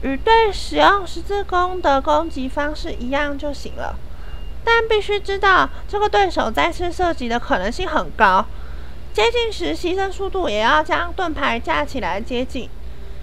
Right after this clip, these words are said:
真正精进弓的士兵很少，不是这种士兵会因为心理恐惧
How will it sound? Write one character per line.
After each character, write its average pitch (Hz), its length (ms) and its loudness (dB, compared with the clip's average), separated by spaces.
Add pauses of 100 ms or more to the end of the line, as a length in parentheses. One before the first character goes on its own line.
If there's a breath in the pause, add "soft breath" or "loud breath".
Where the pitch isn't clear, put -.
(200 loud breath)
真 480 220 2
正 440 300 6
精 403 220 0
进 392 220 -2
弓 381 280 2
的 302 160 4
士 349 260 -2
兵 302 260 -2
很 247 220 0
少， - 340 -2 (880 loud breath)
不 269 100 2
是 440 180 -4
这 466 140 0
种 262 240 2
士 349 240 -6
兵 339 320 -4
会 359 200 0
因 302 120 -4
为 359 180 0
心 349 200 -4
理 294 100 -4
恐 240 320 -4
惧 294 300 -6